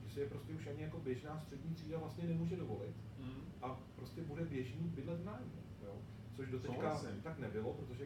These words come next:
Speaker 1: to vlastnické bydlení v Čechách prostě mělo dlou-, dlouhodobý kořeny a prostě lidi to tak vnímali, že to je to sprá-, ta správná cesta.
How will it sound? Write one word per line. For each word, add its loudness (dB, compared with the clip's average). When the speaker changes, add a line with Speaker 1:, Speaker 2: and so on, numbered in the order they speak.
Speaker 1:
to 0
vlastnické -2
bydlení 0
v -6
Čechách -4
prostě -6
mělo 0
dlou-, -2
dlouhodobý 2
kořeny 0
a 0
prostě -4
lidi 0
to 4
tak 4
vnímali, 0
že -4
to 0
je 6
to -2
sprá-, -2
ta -4
správná 0
cesta. -2